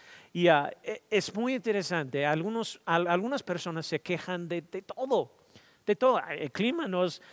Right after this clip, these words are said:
no es bueno, la música es demasiado alta, el, el servicio es muy lento y, y puedes creer que les tomó tres minutos traerme mi taco o quién sabe qué. Algunas personas es casi como un don espiritual.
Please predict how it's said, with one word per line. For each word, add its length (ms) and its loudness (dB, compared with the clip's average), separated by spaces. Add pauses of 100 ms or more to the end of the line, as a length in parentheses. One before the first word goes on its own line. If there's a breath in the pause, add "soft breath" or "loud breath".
(140)
no 180 6
es 100 2
bueno, 280 0
la 160 2
música 540 0
es 120 -6 (240 loud breath)
demasiado 560 6
alta, 480 6
el, 100 6
el 120 4
servicio 440 2
es 80 0
muy 140 -4
lento 420 2
y, 80 2 (240 loud breath)
y 160 0
puedes 380 2
creer 480 4
que 160 0
les 180 -2
tomó 400 -2
tres 280 2
minutos 360 -2
traerme 460 -2
mi 120 -8
taco 460 -8 (460)
o 80 -14
quién 160 -8
sabe 240 -4
qué. 140 -12 (680 loud breath)
Algunas 360 6
personas 420 -2
es 100 -6
casi 260 -4
como 220 -4
un 140 -2
don 220 0
espiritual. 760 4